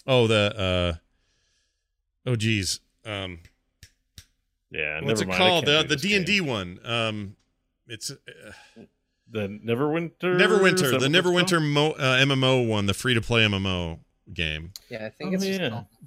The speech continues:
Speaker 1: That's
Speaker 3: Neverwinter.
Speaker 1: very aim and shoot and, and all that as well.
Speaker 3: Although, I, I gotta tell you guys, I have had it in my cart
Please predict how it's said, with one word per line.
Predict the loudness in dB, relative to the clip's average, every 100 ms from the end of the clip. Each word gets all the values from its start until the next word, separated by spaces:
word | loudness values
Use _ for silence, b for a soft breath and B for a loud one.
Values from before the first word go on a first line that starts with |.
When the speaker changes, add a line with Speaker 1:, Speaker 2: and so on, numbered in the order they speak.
| -2
Speaker 1:
That's | 2 4 2
Speaker 3:
Neverwinter. | 4
Speaker 1:
very | 6 6 4 2 -4 -14 _ _
aim | -2 0 0
and | 0
shoot | -2 -2 -2 -4
and, | -8 -10 -8 -12 -18 _ _ _ _ _
and | -12 -10
all | -6
that | -4
as | 0
well. | 2
Speaker 3:
Although, | 4 4 2 -2
I, | -16 -14
I | -12
gotta | -6 -2 -2
tell | -4 -4
you | -4
guys, | -4 -4 -6 -6
I | -2 0
have | 0 0
had | 2 2
it | 0 -4
in | -4
my | 0 0
cart | 0 -6 -6 -6 -8